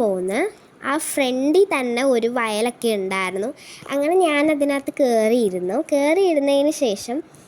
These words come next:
ഞാൻ ആ സാധനം കറക്കി. അത് കറക്കാൻ ഭയങ്കര പാടായിരുന്നു. അതോ എനിക്ക് കാലിന് നീളം ഇല്ലാത്തതുകൊണ്ടാണെന്നൊന്നും എനിക്ക് അറിഞ്ഞുകൂടാ. പക്ഷേ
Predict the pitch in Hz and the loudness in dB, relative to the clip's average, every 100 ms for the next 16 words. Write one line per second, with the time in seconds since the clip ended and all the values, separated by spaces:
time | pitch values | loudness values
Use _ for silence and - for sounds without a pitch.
0 | - _ - - - - - 277 254 262 | -20 _ -20 -20 -20 -20 -6 -2 0 0
1 | 320 - _ - - 254 277 262 240 233 | -2 -6 _ -20 -6 -4 -2 -2 0 0
2 | 269 285 233 208 214 - 240 285 - 220 | -2 -2 -2 -4 -8 -8 -4 -2 -2 -2
3 | 233 285 - - - 254 220 262 294 214 | 0 -2 -4 -16 -8 -6 -2 -2 -2 0
4 | 240 254 339 359 311 240 226 254 226 214 | -4 0 0 0 -2 -2 -2 -2 -2 -2
5 | 233 269 214 196 208 240 311 - - - | -2 -2 -2 -4 -2 -2 -4 -12 -20 -8
6 | 220 254 262 233 226 262 262 214 214 269 | -4 -2 -2 -4 -2 0 0 0 0 0
7 | 262 233 240 247 254 240 220 226 226 226 | 0 0 -2 -4 -2 -2 -2 -2 -2 0
8 | 226 208 254 220 196 214 202 233 320 320 | -2 -2 -4 -4 -4 -2 -2 0 -2 0